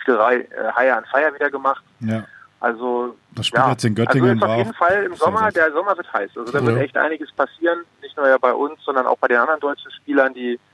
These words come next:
Speaker 1: äh, die, äh, in Übersee sind, äh, die auch zum Teil hier jetzt unterwegs sind. Äh, Pleiss wird wieder interessant. Also es gibt wirklich
Speaker 3: Mhm.
Speaker 1: eine Menge Fragezeichen in diesem, in diesem
Speaker 2: Bamberg
Speaker 1: Sommer.
Speaker 2: haben wir noch gar nicht erwähnt jetzt. Da ist ja auch spannende Situation. Tendenz momentan ja wohl eher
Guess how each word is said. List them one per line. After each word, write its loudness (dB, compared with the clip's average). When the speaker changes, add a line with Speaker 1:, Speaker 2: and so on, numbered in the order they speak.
Speaker 1:
äh, 2
die, -6
äh, 0
in -6
Übersee 0
sind, 0
äh, 2
die -2
auch 0
zum -20
Teil 2
hier 0
jetzt -6
unterwegs -4
sind. 0
Äh, 2
Pleiss 2
wird -12
wieder -2
interessant. -4
Also 0
es -8
gibt -10
wirklich 2
Speaker 3:
Mhm. 0
Speaker 1:
eine -2
Menge 2
Fragezeichen 0
in -10
diesem, -20
in -18
diesem -16
Speaker 2:
Bamberg 4
Speaker 1:
Sommer. 2
Speaker 2:
haben 0
wir 2
noch 0
gar 0
nicht 0
erwähnt -2
jetzt. 0
Da 4
ist -4
ja 2
auch 0
spannende 2
Situation. 0
Tendenz 2
momentan 2
ja 0
wohl -2
eher 0